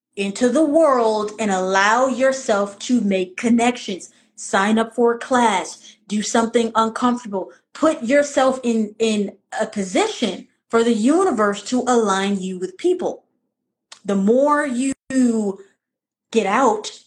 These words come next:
and you shake up the, you gotta shake up the routine. Like, a lot of people live really boring lives. I kinda hate to say that, but it's true.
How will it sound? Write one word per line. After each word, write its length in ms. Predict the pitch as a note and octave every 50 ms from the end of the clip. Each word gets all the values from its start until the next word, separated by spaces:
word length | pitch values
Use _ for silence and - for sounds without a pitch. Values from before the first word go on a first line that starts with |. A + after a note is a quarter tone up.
| _ -
and 180 | G#3+ G3+ F#3+
you 140 | F3+ F#3+ F#3+
shake 560 | F3+ - - - - - A#3+ C#4 - - - - -
up 320 | A3 A3+ A#3 A3+ - - -
the, 600 | G3+ F3+ G3+ G#3 G3 G3 F#3+ F#3 F3+ F#3 F3+ - _ _ _ _ _ _ _ _ _ _ - - -
you 80 | A#3+ A#3+
gotta 160 | C#4 D4+ C4
shake 340 | B3+ - - D4+ C4 C#4 C#4
up 140 | C#4+ C#4 -
the 100 | B3+ A#3 - _ _ _ -
routine. 680 | A3+ A#3+ A3 - - - A#3 G#3+ G3 E3+ - - - _ _ _ _ _ _ _ _ _ _ _ _ _ -
Like, 100 | G3+ G#3 G#3+
a 60 | G#3
lot 220 | A3+ C4 F4 G4
of 80 | F#4+ G4 - _ _ _ _ _ _ _ _ _ _
people 240 | - E4+ F4 E4+ D#4+
live 280 | C#4+ D4+ C#4+ A3+ G#3 G3+
really 280 | B3 C#4+ C#4 D4 C#4
boring 460 | G#3+ G3 A3 A#3 A#3+ A#3+ A#3+ A#3+ A3+ A3
lives. 500 | G#3 G3+ G3+ G3 G3 F3+ E3 D#3 - -
I 160 | C3 B2+ -
kinda 300 | - - - C4 B3 A3
hate 180 | A3 A#3+ A#3
to 60 | A#3 -
say 200 | - - A#3+ A#3+
that, 180 | G#3 F#3 - -
but 100 | F#3 F#3
it's 160 | - - -
true. 380 | - - B3 A3 E3+ - -